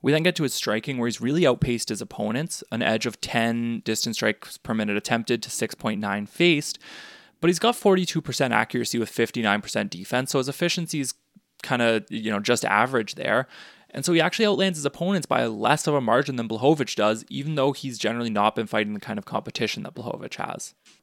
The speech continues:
The other X factor that's hard to quantify in this fight is age. Blachowicz is thirty-nine years old, and, and we see athletes typically fall off a cliff more than we see them generally have a slow decline, so that's always a bit of a risk when we're getting to this stage of someone's career.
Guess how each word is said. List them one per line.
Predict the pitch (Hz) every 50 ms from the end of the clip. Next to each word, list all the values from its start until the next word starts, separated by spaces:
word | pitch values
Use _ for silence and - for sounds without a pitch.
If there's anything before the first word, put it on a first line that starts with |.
| _ _ -
The | 117 131 160
other | 180 208 220
X | 208 196 - -
factor | 190 160 160 - 175
that's | 156 147 -
hard | - 135 131 131
to | 131 -
quantify | - 120 110 113 117 110 - 120 113 117
in | 117
this | 117 -
fight | - - 110 113 113
is | 110 104 - _ -
age. | 104 101 104 113 131 180 185 190 - - - _ _ _ _ _ _ _ _ _ _ _ _ _ _
Blachowicz | - 120 120 143 147 156 160 -
is | 170 -
thirty-nine | - - 120 120 123 131 127 117 113 117 120
years | 117 110 107 95 -
old, | 101 98 101 107 113 107
and, | 110 107 104 104 101 98 - -
and | - 117 110 110
we | 117 110
see | - - 131 127
athletes | 113 113 120 123 - 131 123 -
typically | - - 120 - 117 - 123 117
fall | - - - 98 98 104
off | 101 98 - -
a |
cliff | - - - - 110 107 104 - -
more | 110 107 107
than | 110 110
we | 107
see | - - 117
them | 104 107 107 104
generally | - 110 101 98 98 98 101 98 98 101 104 101 98 98 98 -
have | - 110 104
a | 107
slow | - - - 110 101 107
decline, | 101 110 - - - 104 92 95 107 120 131
so | 123 131 110
that's | 101 - -
always | 101 107 123 139 147
a | 160 143
bit | 135 131
of | 131 123
a | 123 113
risk | 104 107 101 104 - - - -
when | 107
we're | 104 101
getting | 101 107 90 95 101 101
to | - 107
this | 107 104
stage | - - 107 101 117
of | 107
someone's | - 107 101 - -
career. | - - 160 170 196 175 147 143 139